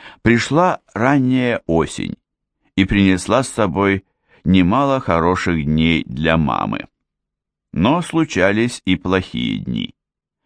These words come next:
С момента постановки диагноза минул почти год. Из-за температуры она несколько раз обращалась в больницу, и порой ей приходилось там оставаться. В сентябре две тысячи восьмого года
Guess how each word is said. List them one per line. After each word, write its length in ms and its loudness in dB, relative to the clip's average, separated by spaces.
С 100 -12
момента 500 2
постановки 640 0
диагноза 760 -2
минул 580 0
почти 540 -4
год. 380 -8
Из-за 300 2
температуры 880 0
она 280 0
несколько 540 -4
раз 280 -2
обращалась 720 0
в 60 -10
больницу, 680 -2
и 100 0
порой 400 0
ей 140 -4
приходилось 760 -2
там 300 0
оставаться. 800 -4
В 60 -20
сентябре 640 2
две 220 0
тысячи 420 -4
восьмого 520 -4
года 380 -2